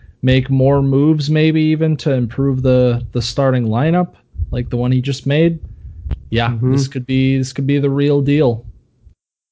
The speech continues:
Speaker 1: Uh, flip side,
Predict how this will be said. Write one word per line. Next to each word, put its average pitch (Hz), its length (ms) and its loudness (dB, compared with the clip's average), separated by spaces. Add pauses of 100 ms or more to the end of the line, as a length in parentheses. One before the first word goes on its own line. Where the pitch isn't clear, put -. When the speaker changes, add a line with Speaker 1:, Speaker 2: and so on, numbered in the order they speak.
(600)
Speaker 1:
Uh, 143 520 2 (480)
flip 180 300 0
side, 220 560 2